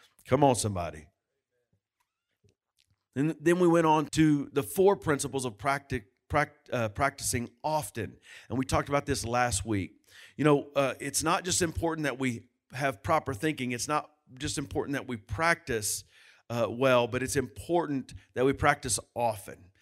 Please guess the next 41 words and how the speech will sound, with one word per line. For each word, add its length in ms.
And 100
we 80
learned 240
four 300
principles 500
that 100
had 220
to 60
do 200
with 220
practicing 680
often. 320
The 60
first 380
one 240
was 100
practice 460
consistently. 840
And 140
we 80
learned 380
the 40
power 400
of 180
consistency 680
in 80
our 160
lives. 460
That 220
consistency, 1120
if 120
we 120
can 240
really 400
start 320
walking 380
in 80
that 180
consistent 720
daily 400
life. 560